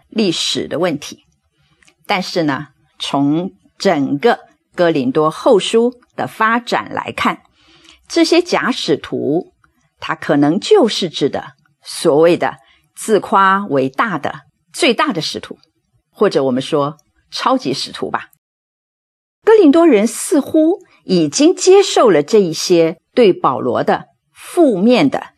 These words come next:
一个评价，至少保罗认为他们是接受了，所以保罗才需要呢，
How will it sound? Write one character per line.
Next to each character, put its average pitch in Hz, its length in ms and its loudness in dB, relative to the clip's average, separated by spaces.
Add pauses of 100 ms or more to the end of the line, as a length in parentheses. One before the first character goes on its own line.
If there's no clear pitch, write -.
(120)
一 147 100 -6
个 147 100 -2
评 - 240 -6
价， - 300 -4 (680)
至 370 220 2
少 160 380 -4 (380)
保 151 160 0
罗 151 180 4
认 247 180 2
为 - 260 -4 (160)
他 240 180 0
们 226 120 2
是 - 160 -4
接 135 180 0
受 131 200 -4
了， - 140 -12 (640)
所 - 220 0
以 427 80 6
保 269 160 2
罗 247 140 4
才 247 200 0
需 277 220 0
要 247 220 2
呢， 175 240 -2